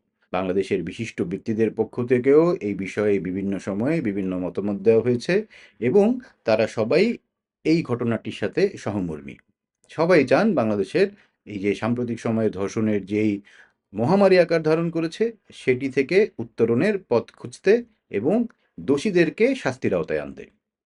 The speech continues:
আজকে বাংলাদেশের অন্তর্বর্তীকালীন সরকারের প্রধান উপদেষ্টা ডক্টর মোহাম্মদ ইউনূসকে স্মারকলিপি দিতে গিয়ে পিটুনির শিকার হয়েছেন ধর্ষণ ও নিপীড়নের বিরুদ্ধে বাংলাদেশ প্ল্যাটফর্মের আন্দোলনকারীরা। পত্রিকা সূত্র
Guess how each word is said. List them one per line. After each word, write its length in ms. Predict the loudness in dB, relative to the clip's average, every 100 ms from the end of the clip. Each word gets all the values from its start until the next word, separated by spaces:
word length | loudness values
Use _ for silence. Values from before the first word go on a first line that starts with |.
| _ -12
আজকে 480 | -12 -4 0 0 0
বাংলাদেশের 640 | -2 -2 -4 -2 -2 -2 -4
অন্তর্বর্তীকালীন 840 | -8 -2 0 0 0 -2 -2 -2
সরকারের 420 | -4 -4 -2 -2 -2
প্রধান 360 | -4 -2 -2
উপদেষ্টা 460 | -2 -4 -6 -6 -6
ডক্টর 280 | -4 -4 -2
মোহাম্মদ 320 | -2 -2 -4 -6
ইউনূসকে 600 | -6 -4 -6 -6 0 2 2 -2 _ _
স্মারকলিপি 600 | 0 4 4 2 -2 0
দিতে 240 | -2 0 0
গিয়ে 240 | 0 0 -2
পিটুনির 440 | -4 -4 -2 -2
শিকার 300 | -4 0 2
হয়েছেন 400 | 2 -2 -2 0 0 -2 -10 _ _
ধর্ষণ 580 | -12 0 0 2 2 2 2 0
ও 60 | 0
নিপীড়নের 600 | 2 0 2 2 4 4
বিরুদ্ধে 340 | 2 0 2 4
বাংলাদেশ 520 | 4 0 0 -2 -4
প্ল্যাটফর্মের 760 | -4 -4 0 2 2 2 0 -2 _ _ _ -4
আন্দোলনকারীরা। 760 | 0 0 -2 -6 -8 -10 -12 -14 _ _ _ _ -8
পত্রিকা 360 | -8 -6 0 0
সূত্র 280 | 0 -2 2